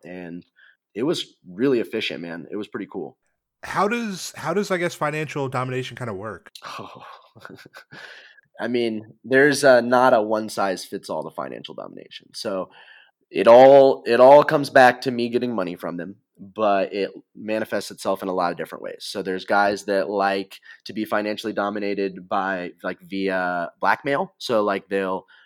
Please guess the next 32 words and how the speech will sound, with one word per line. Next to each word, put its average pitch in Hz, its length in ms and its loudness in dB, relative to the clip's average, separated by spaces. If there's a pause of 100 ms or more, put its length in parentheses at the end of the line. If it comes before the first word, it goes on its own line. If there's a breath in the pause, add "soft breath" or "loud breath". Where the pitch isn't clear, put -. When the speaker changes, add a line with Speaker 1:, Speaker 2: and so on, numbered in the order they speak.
(120 soft breath)
Speaker 1:
send 107 280 -8
me, 98 440 -6 (160)
you 107 140 -14
know, 92 100 -10
pictures 110 320 -10
of 107 60 -8
themselves 104 320 -8
doing 104 200 -8
something 101 280 -12
that 95 80 -12
they 95 60 -8
shouldn't 101 280 -8
be 98 60 -12
doing 110 380 -6
or 101 80 -8
dressed 101 300 -6
in 92 100 -12
drag 101 440 -2
or 101 60 -8
something 104 280 -12
like 101 160 -10
that. 98 220 -6
And 101 100 -14
then 101 120 -14
they'll 101 100 -12
send 123 200 -12
me 113 80 -10
the 98 220 -14
emails 98 280 -12
of 90 100 -16
their 87 100 -12
boss, 80 400 -6